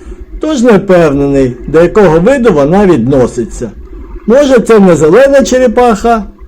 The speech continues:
а біса. Помітив вдалині бісу або справжню каретту. Потихеньку буду наближатися до неї.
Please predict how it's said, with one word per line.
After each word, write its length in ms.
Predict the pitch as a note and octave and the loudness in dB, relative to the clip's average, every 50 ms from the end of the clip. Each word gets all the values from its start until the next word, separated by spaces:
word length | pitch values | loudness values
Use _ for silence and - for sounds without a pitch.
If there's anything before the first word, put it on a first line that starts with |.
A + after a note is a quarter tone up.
| - - | -14 -8
а 180 | C4 D#4 D4 | -4 0 0
біса. 680 | A3+ C#3+ B2+ C#3 C#3+ C#3 B2 C3 - - E3 D3 B2+ B2+ - - - - - - - - - - - - - - - - - _ - - - - - - - - - - - - - - - - - - - - - - - - - - - - - - - | 0 0 0 -2 -2 -2 -4 -6 -6 -6 -6 -4 -4 -6 -8 -12 -12 -14 -14 -14 -16 -18 -18 -18 -20 -20 -20 -18 -18 -18 -18 _ -20 -20 -16 -14 -12 -12 -10 -10 -10 -10 -10 -10 -10 -12 -12 -10 -10 -10 -10 -10 -10 -12 -10 -10 -10 -10 -10 -12 -12 -10 -6
Помітив 560 | - D#3+ F3 G#3 C#4 D#4+ E4 - - D4 C#4+ B3+ | -2 0 2 2 2 0 -2 -4 -4 -4 -2 -2
вдалині 560 | G3+ D#3+ F3+ F3+ F#3 G3 F#3+ F3+ F3 D3 B2+ | 0 0 2 2 4 4 4 2 2 2 0
бісу 680 | A#2+ D3 A#3+ D4 D4+ - - - C4+ C4+ C4 B3+ - - - - - | 0 -2 -2 -2 -2 -4 -4 -4 -2 -2 -2 -2 -4 -8 -10 -10 -6
або 260 | - D3 C3+ D3+ D#3+ D#3 | -6 -2 0 0 0 0
справжню 640 | - - E3 F#3+ A3 A#3+ A#3 F#3 F#3 A3+ A3+ G3+ | -2 -4 -2 0 2 2 2 2 2 2 2 2
каретту. 720 | - - F3 E3+ E3+ E3 C#3 A#2+ - - - - A#2 G#2 G2+ - - - - - - - - - - - - - - - | 2 0 0 2 2 2 2 0 -2 -6 -8 -6 -6 -6 -6 -10 -12 -12 -12 -12 -16 -16 -14 -14 -14 -12 -14 -14 -12 -10
Потихеньку 680 | - D#3 - F#3+ F#3 - B4+ - D#4 - - - C#4+ A3+ | -10 -4 -2 -2 0 2 2 0 0 0 -2 -2 -2 0
буду 480 | D3 D3+ F#3 A3+ A3+ B3 B3 A#3+ - - - | 2 2 0 2 2 2 0 0 -2 -4 -8
наближатися 880 | - D3+ D3 C3+ C#3+ C#3+ C3+ B2+ F3 G3 G3 G3 G3+ G3+ F#3+ - G3 E3+ | -4 -4 -4 -2 -2 -2 -2 0 2 0 0 2 0 -2 0 0 0 0
до 160 | C#3+ C3+ E3+ | 0 0 0
неї. 500 | E3 C#3+ C3 A2+ G#2+ G2 F#2 F2+ F2 - | 2 2 0 0 -2 -4 -6 -8 -10 -10